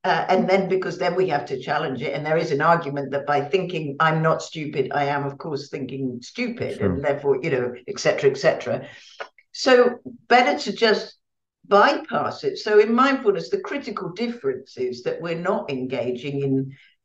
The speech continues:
Speaker 1: in any analysis of thoughts at all, but only noticing that the process of thinking is occurring and bringing the attention back to whatever the target is, the breath or the body,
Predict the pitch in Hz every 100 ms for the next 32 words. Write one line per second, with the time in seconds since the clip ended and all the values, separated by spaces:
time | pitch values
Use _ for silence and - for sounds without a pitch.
0 | - 165 156 180 202 208 151 147 165 175
1 | 165 - 135 135 135 - 165 143 - -
2 | - - 190 151 131 - - - _ _
3 | _ _ _ _ _ _ _ _ _ -
4 | - _ - - - 202 233 240 190 170
5 | 175 190 185 196 - 190 180 175 - 190
6 | - - 208 262 - 170 131 - 104 -
7 | - 147 139 151 131 127 127 123 160 135
8 | 120 120 113 117 - - 156 147 151 147
9 | 143 139 139 - 143 127 - 131 131 131
10 | - - 131 - 127 127 131 123 - 151
11 | 131 139 - 147 - - 120 139 135 -
12 | 131 131 135 143 135 123 123